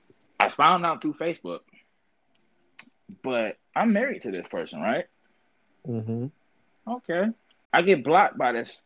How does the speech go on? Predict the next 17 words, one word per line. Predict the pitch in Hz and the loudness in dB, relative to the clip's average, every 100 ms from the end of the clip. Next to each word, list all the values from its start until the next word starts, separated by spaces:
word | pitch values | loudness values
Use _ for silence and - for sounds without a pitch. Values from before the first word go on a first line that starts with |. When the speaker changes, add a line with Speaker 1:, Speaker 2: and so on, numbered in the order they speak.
| - | -6
Speaker 1:
person | 107 101 98 98 | -6 -6 -8 -8
on, | 85 90 95 90 - | -6 -4 -2 -4 -6
on | 98 | -4
their | 98 | -4
Facebook. | 98 101 98 - 64 - | -4 -2 -2 -4 -12 -8
So | - | -4
I | 185 | -2
make | 170 160 | -2 -2
another | 160 151 | -2 0
Facebook. | 151 120 117 110 113 113 _ _ _ _ _ _ _ _ - | -2 -2 -4 -4 -4 -4 _ _ _ _ _ _ _ _ 2
I | 135 | 4
end | 180 180 | 4 2
up | 147 | 0
getting | 160 160 151 | 0 -2 -4
through | 147 147 147 | -2 2 2
and | 131 120 | 0 -4
seeing | 120 | -6